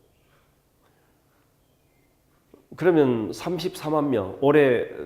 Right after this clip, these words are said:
지난해 수능 육십만 명 봤는데 그 삼십삼 출생아가 전부 다 수능을 본다 해도 삼십사만 명이에요.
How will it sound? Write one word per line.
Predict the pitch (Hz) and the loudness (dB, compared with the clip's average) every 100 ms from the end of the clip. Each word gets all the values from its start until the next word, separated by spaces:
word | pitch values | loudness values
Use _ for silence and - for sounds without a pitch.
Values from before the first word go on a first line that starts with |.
| - | -12
지난해 | - 135 135 123 | 0 2 4 4
수능 | 117 139 139 123 110 107 | 2 0 0 0 -2 -4
육십만 | 117 - 131 113 110 107 | -6 -8 -8 -4 -2 -2
명 | 104 95 92 | -2 -4 -6
봤는데 | 95 98 90 87 90 80 - _ _ _ _ _ _ _ _ _ _ _ _ _ _ | -6 -8 -8 -10 -10 -12 -18 _ _ _ _ _ _ _ _ _ _ _ _ _ _
그 | 143 | -6
삼십삼 | 156 170 156 151 143 | -4 -4 0 0 0
출생아가 | 151 160 143 131 123 131 127 - | -4 -2 2 2 0 -2 -6 -8
전부 | - - 196 208 214 | -12 -8 -4 4 6
다 | 160 | 6
수능을 | 165 170 147 | 4 2 2
본다 | 117 117 | 2 0
해도 | 110 123 | 0 -2
삼십사만 | 131 151 156 143 127 - - _ _ - 135 127 | -6 -8 -6 -8 -10 -16 -20 _ _ -8 -4 -2
명이에요. | 113 90 80 76 80 85 87 | -2 -4 -10 -14 -16 -16 -20